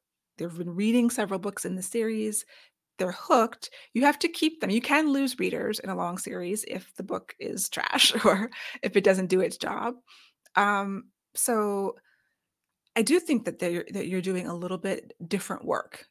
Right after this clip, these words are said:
in, you know, once you, once you get past a trilogy, even, or even in, even in a trilogy, like books two and three, but especially in a longer series like Psy Changeling, when it's like, "Okay, what do we have to do in book five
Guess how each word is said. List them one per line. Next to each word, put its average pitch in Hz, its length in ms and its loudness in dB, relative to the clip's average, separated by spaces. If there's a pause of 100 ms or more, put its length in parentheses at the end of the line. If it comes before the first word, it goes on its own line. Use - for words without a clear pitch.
(140)
in, 175 560 -6 (100)
you 151 100 -10
know, - 140 -14
once - 240 -8
you, - 80 -4
once 180 220 -4
you 180 60 -6
get - 160 -4
past - 340 -6
a 180 60 -8
trilogy, - 560 -6
even, - 160 -10
or - 20 -2
even 349 180 0
in, 269 320 4
even 254 160 0
in 208 100 0
a - 40 -6
trilogy, - 500 -10
like - 140 -12
books - 160 -12
two - 140 -8
and 190 160 -6
three, - 280 -8 (420)
but 202 120 0
especially 185 680 0 (380)
in 190 80 2
a 185 60 2
longer 185 300 0
series 180 560 -4
like - 400 -8
Psy - 200 -6
Changeling, 233 680 -4 (380)
when 190 180 0
it's 185 180 -2
like, 180 360 -2 (640)
"Okay, 190 180 0
what 190 200 0
do 277 60 0
we 302 100 4
have 302 120 0
to - 60 -4
do 220 240 2
in 185 100 -2
book 190 180 -6
five - 420 -6